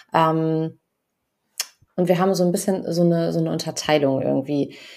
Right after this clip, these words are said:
uns rausgearbeitet. Das heißt, ich starte jetzt gleich einmal mit, wie, ähm, fängt sich Komplexität eigentlich im Gehirn auf? Was macht unser, äh, Gehirn mit den ganzen Informationen aus der Umwelt? Und dann gehen wir rüber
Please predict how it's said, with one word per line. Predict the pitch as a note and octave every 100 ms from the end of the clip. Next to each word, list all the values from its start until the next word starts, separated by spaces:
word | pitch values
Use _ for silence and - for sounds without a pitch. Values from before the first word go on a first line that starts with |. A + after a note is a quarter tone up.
| - -
uns | D#3+ E3
rausgearbeitet. | D#3 D#3+ D#3 D#3+ E3+ F3
Das | D#3+
heißt, | D#3+ D3+
ich | E3+ -
starte | - E3 F3+
jetzt | E3+ E3 - -
gleich | D#3 E3 -
einmal | D#3+ D#3 D#3 D#3
mit, | D#3 - -
wie, | D#3+ D#3+ E3
ähm, | D#3 D#3 D3+
fängt | - E3 E3
sich | D#3+ -
Komplexität | D#3 D#3 D#3 D#3 - D#3+ D3+
eigentlich | D3+ D3+
im | - C3
Gehirn | C#3+ G3 F#3+
auf? | F3 F3
Was | E3 -
macht | E3 E3 -
unser, | D#3+ D3+ D3 D3+ D3+ D3+ - - _ _
äh, | D3+ D3+
Gehirn | D3 D3+ E3+ D#3+ D#3+ D#3 _ _ -
mit | E3 D#3+
den | D3+
ganzen | D3+ D#3+ -
Informationen | D#3 D#3+ D#3 D3 D3 - D3+
aus | - -
der | - -
Umwelt? | F3 E3+ D#3+ C#3+
Und | D3
dann | C#3+ D3 D3+ - - _
gehen | E3 D#3 D3
wir | D3
rüber | E3+ D#3+ D#3 G#3+ A#3+